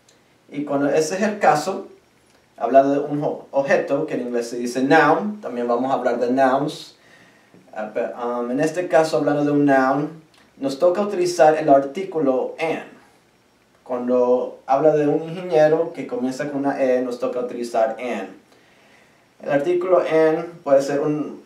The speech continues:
es, también vamos a estar mencionando en otra lección que viene.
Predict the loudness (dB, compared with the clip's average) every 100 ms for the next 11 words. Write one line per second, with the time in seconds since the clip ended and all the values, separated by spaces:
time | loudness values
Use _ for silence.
0 | -2 0 0 -2 -4 0 6 6 8 4
1 | 2 -2 -2 -2 0 0 0 0 0 2
2 | 2 2 2 2 -2 -4 -2 -4 -4 -4
3 | -2 -2 2 4 4